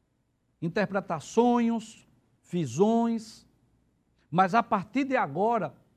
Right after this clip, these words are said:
você terá experiências diferentes. A partir de agora,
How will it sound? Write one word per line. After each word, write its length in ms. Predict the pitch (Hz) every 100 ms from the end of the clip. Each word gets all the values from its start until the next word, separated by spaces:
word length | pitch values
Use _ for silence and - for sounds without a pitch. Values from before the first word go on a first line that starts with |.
| _ _ _
você 300 | 156 202 226
terá 520 | 220 202 180 202 240 -
experiências 960 | 185 - - 208 170 208 254 - 233 -
diferentes. 800 | 170 196 220 220 147 127 - _ _ _ _ _ _ _ _ _ _ _ _
A 100 | 165
partir 340 | 247 208 262 226
de 100 | 220
agora, 460 | 160 240 262 -